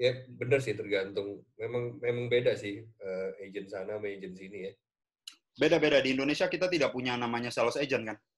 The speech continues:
Speaker 2: Kita semuanya adalah produser atau sutradara yang menjual sendiri filmnya. Kalau di sana ada, ada satu lembaga lagi yang disebut sales agent yang, yang bertugas menjual film memang. Mereka punya strateginya sendiri.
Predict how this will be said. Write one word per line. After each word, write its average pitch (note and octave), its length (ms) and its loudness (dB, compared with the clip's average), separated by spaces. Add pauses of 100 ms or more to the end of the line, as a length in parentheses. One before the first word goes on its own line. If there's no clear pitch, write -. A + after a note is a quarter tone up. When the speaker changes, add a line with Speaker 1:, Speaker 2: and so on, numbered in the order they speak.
(140)
Speaker 2:
Kita C3+ 220 0
semuanya D3 480 4
adalah A#2+ 240 6
produser B2 400 4
atau A#2+ 160 4
sutradara A#2 560 4
yang A2+ 80 -2
menjual G#2+ 320 -2
sendiri A2+ 340 -2
filmnya. A#2 380 -2 (440)
Kalau A2 200 2
di A#2 80 -2
sana C3+ 400 4
ada, A#2+ 240 6
ada A#2 200 0
satu A2+ 640 0 (160)
lembaga A2 480 2
lagi A#2 360 2
yang G2+ 120 -4 (1040)
disebut G#2 400 -4
sales G2 240 0
agent A#2 360 0
yang, F#2+ 180 -10 (100)
yang F#2+ 160 -6 (160)
bertugas G#2+ 640 -4 (320)
menjual G2+ 320 -4
film B2+ 320 2
memang. F#2 180 -10 (300)
Mereka A2 240 -4
punya G#2 160 -6
strateginya G2 480 -4
sendiri. F#2 260 -10